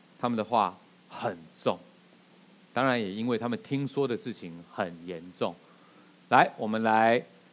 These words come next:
看看他们是怎么说的。来，我们一起来念，请。耶和华全会众这样说：“你们今日转去不跟从耶和华，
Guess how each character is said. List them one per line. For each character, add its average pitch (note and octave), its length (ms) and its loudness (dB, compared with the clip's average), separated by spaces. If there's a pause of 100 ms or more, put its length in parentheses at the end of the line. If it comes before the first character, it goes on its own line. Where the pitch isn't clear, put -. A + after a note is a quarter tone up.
(460)
看 F3+ 180 4
看 D3 400 6
他 F3+ 220 6
们 E3+ 120 8
是 B2 100 -4
怎 A#2+ 120 -2
么 F2+ 120 -8
说 F#2+ 200 -6
的。 E2+ 180 -6 (240)
来， A2+ 180 0
我 A#2 60 -8
们 A2+ 60 -4
一 - 20 -2
起 A2+ 60 0
来 G#2+ 60 2
念， A#2 200 0
请。 A#2 280 -4 (680)
耶 A#3 100 10
和 C4 140 10
华 F3+ 320 10
全 D#3 300 2
会 G#3 200 10
众 D#3+ 380 6
这 A#3+ 200 10
样 E3+ 220 8
说 E3 400 6 (360)
：“你 E3+ 60 2
们 E3+ 200 8
今 C4 260 6
日 B3+ 220 8
转 B2+ 280 6
去 D#3+ 300 6
不 F#3 160 0
跟 G3 280 6
从 C3+ 340 4
耶 F#3 140 8
和 E3 120 10
华， A2+ 320 6